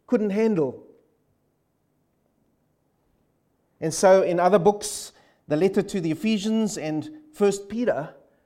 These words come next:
we saw sp-, we see specific things coming up in the church. These letters are written by the same apostle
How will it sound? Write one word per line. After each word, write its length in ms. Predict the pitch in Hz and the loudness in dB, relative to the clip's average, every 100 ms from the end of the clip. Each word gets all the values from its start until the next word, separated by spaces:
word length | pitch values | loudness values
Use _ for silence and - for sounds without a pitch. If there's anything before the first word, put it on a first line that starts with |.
| _ | _
we 100 | 165 | -8
saw 260 | - 214 202 | 0 6 6
sp-, 300 | 202 - - | 4 -10 -6
we 120 | 175 | -6
see 240 | - 220 | -4 -6
specific 680 | 208 - 202 - 277 247 - | -6 -6 -6 -4 -4 -4 -4
things 340 | - 233 214 - | 0 2 0 -2
coming 340 | 196 185 185 | -6 -2 -2
up 140 | 165 | -2
in 80 | 180 | -2
the 100 | 165 | -4
church. 440 | 165 214 156 - - - _ - | -2 0 0 -6 -20 -20 _ -4
These 200 | 208 165 | -2 2
letters 380 | 220 240 196 180 | 2 2 0 2
are 80 | |
written 260 | 175 226 220 | 2 0 2
by 140 | 190 | 2
the 80 | 156 | 2
same 300 | - 196 220 | -2 -4 -4
apostle 520 | 196 214 226 143 170 | -2 -2 -2 -6 -8